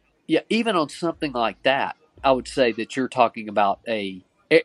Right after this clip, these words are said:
every movement we do is a, is in, is a compound movement, meaning some other, you know, many other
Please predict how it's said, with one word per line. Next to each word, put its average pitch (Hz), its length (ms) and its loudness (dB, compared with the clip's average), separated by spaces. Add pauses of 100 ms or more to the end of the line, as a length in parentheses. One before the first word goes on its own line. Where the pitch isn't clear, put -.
every 165 260 4
movement 147 360 -6
we 131 100 -6
do 127 180 0
is 117 140 -4
a, 110 120 -6 (220)
is 123 300 -8 (140)
in, 127 260 2
is 123 140 2
a 117 80 6
compound 127 680 0
movement, 113 400 -2 (440)
meaning 120 400 2 (420)
some 160 440 2
other, 135 520 2
you 127 100 -6
know, 113 100 -14
many 165 280 0
other 143 200 0